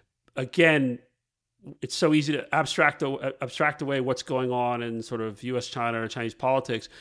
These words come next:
You help humanize it in a way that I think is important for everyone to understand, sort of, that in many ways we're all the same.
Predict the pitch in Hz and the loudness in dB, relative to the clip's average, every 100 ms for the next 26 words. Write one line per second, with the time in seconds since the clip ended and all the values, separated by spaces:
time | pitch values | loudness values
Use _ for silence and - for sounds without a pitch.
0 | - - - 135 165 151 156 139 - - | -20 -20 -12 -6 -4 2 4 4 0 -4
1 | 160 156 143 127 123 117 120 113 127 120 | 0 2 2 2 -2 -2 -6 -4 -6 -6
2 | 110 120 120 113 110 107 131 123 110 117 | -2 -2 -2 -4 -6 -6 -8 -8 -10 -10
3 | - 180 147 127 127 123 127 120 117 117 | -4 -4 -2 -4 -2 0 0 -2 -4 -6
4 | - 127 123 117 110 - - - _ - | -4 -2 -2 -4 -6 -12 -20 -20 _ -8
5 | 139 123 110 - - _ _ _ _ _ | -4 -2 -4 -10 -20 _ _ _ _ _
6 | _ _ _ _ _ 131 127 - 139 160 | _ _ _ _ _ -6 -6 -6 -2 2
7 | 214 196 165 156 151 135 - 202 92 | 4 4 2 2 0 0 -2 -4 -6